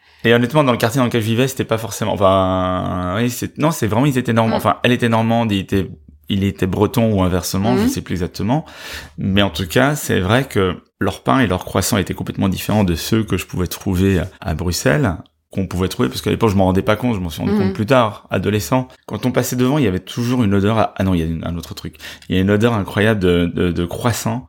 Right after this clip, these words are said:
Speaker 1: Et effectivement, enfin voilà, ces croissants étaient absolument
Speaker 2: Ouais.
Speaker 1: fous.
Speaker 2: C'est vrai que la viennoiserie, ça, ça passe d'abord par l'odeur, hein.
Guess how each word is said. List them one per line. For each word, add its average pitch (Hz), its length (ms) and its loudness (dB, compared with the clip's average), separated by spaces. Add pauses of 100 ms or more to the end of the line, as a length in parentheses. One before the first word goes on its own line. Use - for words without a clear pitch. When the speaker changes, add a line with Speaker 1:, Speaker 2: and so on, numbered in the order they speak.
(180)
Speaker 1:
Et 101 160 4
effectivement, 110 480 0
enfin 92 160 -2
voilà, 85 180 0
ces 104 140 -2
croissants 107 340 0
étaient 98 200 0
absolument 95 360 2
Speaker 2:
Ouais. 87 60 2
Speaker 1:
fous. 87 320 -4 (220)
Speaker 2:
C'est - 80 -12
vrai 226 100 0
que 226 80 0
la 185 80 6
viennoiserie, 190 580 0
ça, 196 100 -4
ça 180 140 -4
passe 180 300 -2
d'abord 196 400 0
par 170 200 -4
l'odeur, 170 300 -4
hein. 160 120 -12